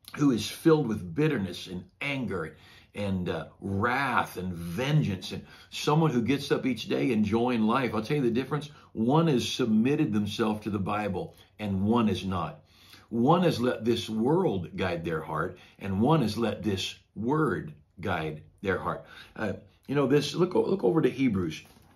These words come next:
Hebrews chapter twelve, or four. Hebrews chapter four, and I'll give you another thought that goes along with this. It's a matter of submitting ourselves to the Word of God.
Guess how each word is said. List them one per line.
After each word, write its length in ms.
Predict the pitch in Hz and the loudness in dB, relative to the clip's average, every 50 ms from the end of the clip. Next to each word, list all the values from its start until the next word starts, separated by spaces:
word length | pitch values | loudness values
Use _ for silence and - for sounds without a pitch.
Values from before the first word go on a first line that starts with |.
| - _ - - - - - - - _ _ - - - | -20 _ -20 -20 -20 -20 -20 -20 -20 _ _ -20 -18 -8
Hebrews 360 | - - 160 - 120 - - | 2 4 4 4 4 2 0
chapter 380 | - - - - - - - 90 | 0 0 -2 -2 -2 -2 -8 -10
twelve, 460 | - - - 110 104 95 90 87 - | -10 -10 -6 -4 -2 -2 -2 -4 -4
or 100 | 95 92 | -6 -6
four. 460 | - - - 120 104 87 78 71 - - - - - - - _ _ _ _ | -6 -4 -2 0 0 0 -2 -4 -8 -14 -20 -20 -20 -20 -20 _ _ _ _
Hebrews 360 | - - 143 131 123 120 107 107 | -4 -2 0 0 2 0 0 0
chapter 380 | - 135 120 117 110 - - | 0 0 -2 -2 -2 -6 -8
four, 360 | - - - 110 95 90 90 | -8 -8 -6 -4 -2 -2 -2
and 100 | 90 95 | 0 0
I'll 60 | 104 110 | 2 2
give 100 | 117 107 | 2 2
you 60 | 101 | 2
another 340 | 101 101 92 90 82 - - _ _ _ _ - _ - _ _ | 2 0 0 -2 -4 -6 -10 _ _ _ _ -20 _ -20 _ _
thought 300 | - - 131 117 107 95 | -4 -2 0 0 0 -2
that 80 | 110 98 | -2 2
goes 240 | 113 117 110 92 104 | 2 2 2 2 0
along 280 | 104 98 98 101 92 | 0 0 0 0 2
with 140 | 95 98 98 | 0 -2 -2
this. 240 | - - - - - | -2 -4 -4 -4 -6
It's 200 | 117 113 110 123 | -6 -6 -2 0
a 40 | 113 | 0
matter 420 | 113 113 127 147 165 175 190 180 | 0 2 2 0 2 4 4 4
of 140 | 160 131 - | 4 2 -2
submitting 680 | - - - 131 113 110 110 117 123 135 139 160 160 160 | -6 -4 -4 0 0 2 2 4 4 4 4 4 4 4
ourselves 840 | 156 165 156 - - - - 87 87 85 87 90 95 98 - - - - - - - _ - | 2 0 -2 -2 -4 -4 -4 -2 -2 0 -2 -4 -6 -8 -12 -14 -16 -20 -20 -20 -20 _ -6
to 120 | - 139 127 | -2 0 2
the 100 | 117 113 | 2 2
Word 300 | 101 92 98 101 98 98 | 2 2 2 2 2 2
of 160 | 110 107 101 | 2 0 0
God. 400 | - 143 147 123 87 78 80 78 | 0 2 2 2 2 0 -4 -8